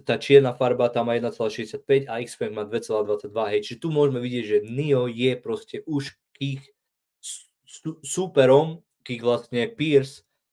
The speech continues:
čo sú v tom istom sektore, v tom istom, v tej istej krajine. Čo som vám to neukazoval? Čo mi nekričíte, že vám to neukazujem? Ja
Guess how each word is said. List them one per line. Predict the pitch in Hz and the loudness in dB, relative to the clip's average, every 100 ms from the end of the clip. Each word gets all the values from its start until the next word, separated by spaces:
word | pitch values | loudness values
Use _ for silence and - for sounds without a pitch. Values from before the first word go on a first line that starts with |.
| _ _ _ | _ _ _
čo | - 120 | -6 -4
sú | 117 | -2
v | |
tom | 127 | -2
istom | 127 - - | -2 -6 0
sektore, | 143 143 135 131 123 123 | 0 2 4 6 4 0
v | _ _ | _ _
tom | - 113 | -8 -8
istom, | 110 - 107 113 | -6 -4 -4 -6
v | |
tej | - 110 | -10 -8
istej | 113 | -6
krajine. | 107 131 135 131 123 120 - _ _ _ _ _ _ _ _ | 0 2 2 2 -2 -2 -6 _ _ _ _ _ _ _ _
Čo | 117 | -10
som | |
vám | 101 | -8
to | 104 | -6
neukazoval? | 107 107 107 113 123 127 _ | -6 -4 -4 -4 -4 -6 _
Čo | - 139 | -8 -6
mi | 120 | -6
nekričíte, | 104 107 104 95 | -10 -14 -14 -14
že | |
vám | 98 98 | -14 -12
to | 98 | -14
neukazujem? | 95 - 90 92 _ - - _ - _ _ | -16 -18 -20 -20 _ -20 -20 _ -20 _ _
Ja | _ | _